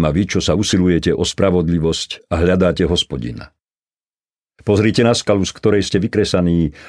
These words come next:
a na hĺbku studne, z ktorej ste vykopaní.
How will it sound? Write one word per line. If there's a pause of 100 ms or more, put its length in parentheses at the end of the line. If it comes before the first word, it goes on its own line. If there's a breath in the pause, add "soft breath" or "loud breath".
(100)
a
na
hĺbku
studne,
z
ktorej
ste
vykopaní.